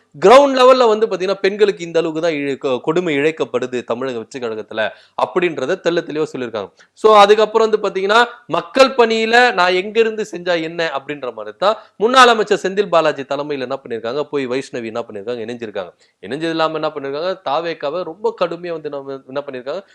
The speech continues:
விமர்சிச்சிருக்காங்க. பாஜகவும் தமிழக வெற்றி கழகமும், அஹ், வேற வேறலாம் இல்ல, ஒண்ணுதான். நீங்க பாஜகவுடைய பிம்பத்தை தமிழக வெற்றி கழகத்துல பார்க்கலாம் அப்படின்ற ஒரு ரேஞ்சில எல்லாம் வந்து சொல்லியிருக்காங்க. ஏன்னா, அங்க ஒரு வருஷம் பயணிச்சிருக்காங்க. So, அந்த விஷயம் அவங்களுக்கு தெரிஞ்சிருக்கும்,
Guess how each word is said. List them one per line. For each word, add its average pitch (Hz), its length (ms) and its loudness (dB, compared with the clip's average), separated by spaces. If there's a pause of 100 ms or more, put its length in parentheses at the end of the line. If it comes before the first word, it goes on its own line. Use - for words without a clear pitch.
(100)
விமர்சிச்சிருக்காங்க. 160 800 -2 (100)
பாஜகவும் 180 720 0
தமிழக 165 340 -6
வெற்றி 151 200 -8
கழகமும், 151 360 -6 (220)
அஹ், 147 120 0
வேற 196 280 6
வேறலாம் 160 340 0
இல்ல, 123 220 -2
ஒண்ணுதான். 139 500 0 (200)
நீங்க 143 260 0
பாஜகவுடைய 185 760 4
பிம்பத்தை 170 400 -6
தமிழக 175 320 -2
வெற்றி 156 220 -6
கழகத்துல 123 340 -4
பார்க்கலாம் 120 460 -2 (260)
அப்படின்ற 180 500 0
ஒரு 139 180 -2
ரேஞ்சில 160 180 -6
எல்லாம் 151 240 -2
வந்து 135 100 -10
சொல்லியிருக்காங்க. 127 500 -6
ஏன்னா, 196 220 2 (340)
அங்க 170 220 2
ஒரு 185 180 6
வருஷம் 196 300 4
பயணிச்சிருக்காங்க. 160 640 0 (140)
So, 190 160 0
அந்த 190 160 0
விஷயம் 202 300 2
அவங்களுக்கு 160 280 -4
தெரிஞ்சிருக்கும், 170 460 -4